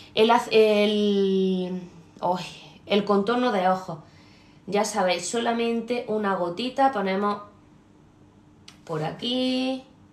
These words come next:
y por aquí, ya sabéis,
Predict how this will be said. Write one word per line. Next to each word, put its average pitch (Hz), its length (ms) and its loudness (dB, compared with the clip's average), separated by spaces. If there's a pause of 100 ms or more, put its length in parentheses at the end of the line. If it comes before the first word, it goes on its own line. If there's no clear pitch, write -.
(3250)
y 196 120 -2
por 160 220 -6
aquí, 254 440 -2
ya 202 160 0
sabéis, 208 460 0